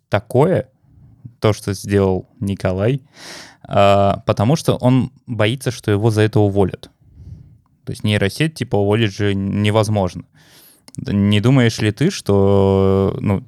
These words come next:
это вот и этим тоже может быть вызвано, что просто дизайнеры такое не рисуют?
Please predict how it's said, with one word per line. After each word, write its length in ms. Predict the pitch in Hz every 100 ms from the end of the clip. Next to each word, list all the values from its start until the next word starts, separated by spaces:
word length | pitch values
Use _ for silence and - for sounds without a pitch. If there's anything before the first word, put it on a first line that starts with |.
| _
это 240 | 110 107
вот 420 | 101 101 - - -
и 140 | 120 113
этим 260 | 110 104
тоже 280 | 98 107 95
может 340 | 95 98 90
быть 240 | 92 92 -
вызвано, 460 | 104 95 92 92
что 420 | 90 - 90 90 90
просто 300 | - 95 -
дизайнеры 480 | 90 90 113 135 113
такое 300 | - - 104
не 180 | 98 98
рисуют? 460 | 101 - 92 92